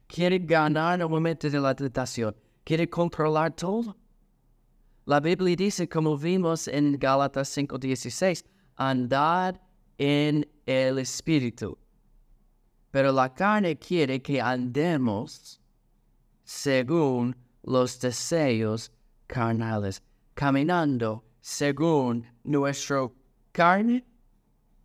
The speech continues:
y cumpliendo los deseos de la carne, el pecado, lo que va en contra el Espíritu de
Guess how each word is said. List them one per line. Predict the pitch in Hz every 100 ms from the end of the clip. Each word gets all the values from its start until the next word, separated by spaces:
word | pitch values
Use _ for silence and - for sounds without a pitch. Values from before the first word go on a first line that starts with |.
| _ _ _ _
y | 139 139 135
cumpliendo | 151 143 - 139 139 151 170 170
los | 160 156
deseos | 147 143 214 208 170 131
de | 127
la | 113
carne, | 113 117 110 101 104 101 _ _ _ _
el | - 120 117
pecado, | 120 110 - 113 104 95 98 - _ _ -
lo | 123 127
que | 135 131
va | 135 147 147
en | 131 127 123
contra | - - 185 156 113 - 107 85 - - - -
el | 104
Espíritu | 95 - - 147 139 107 95 95 82 - _ _ -
de | 127 110 95 95